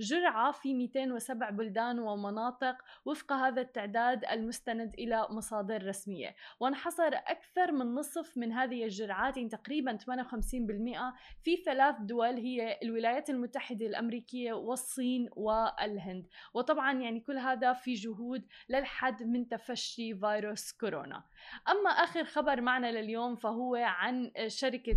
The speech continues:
نوكيا اللي كانت معودتنا من زمان على آخر المستجدات في عالم الهواتف وغيرها. الآن وسعت نوكيا وأس-، وأسرة نوكيا أجهزتها، وستطرح، آه، هاتف جديد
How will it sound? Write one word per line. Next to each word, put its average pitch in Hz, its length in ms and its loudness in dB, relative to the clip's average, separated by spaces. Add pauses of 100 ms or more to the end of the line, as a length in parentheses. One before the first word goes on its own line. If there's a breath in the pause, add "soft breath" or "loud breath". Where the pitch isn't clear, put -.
نوكيا 247 540 2
اللي 226 160 -4
كانت 277 320 0
معودتنا 226 500 -4
من 262 240 0
زمان 226 460 0
على 196 200 0
آخر 247 380 -2
المستجدات 214 800 -4
في 214 120 -8
عالم 190 300 -2
الهواتف 220 720 -2
وغيرها. 196 520 -2 (320 loud breath)
الآن 302 380 2
وسعت 262 600 -2
نوكيا 254 500 0
وأس-، - 480 0
وأسرة 220 560 -2
نوكيا 240 420 -2
أجهزتها، 240 640 -2 (300 loud breath)
وستطرح، 285 1120 2
آه، 202 480 4
هاتف 262 600 0
جديد 220 540 -2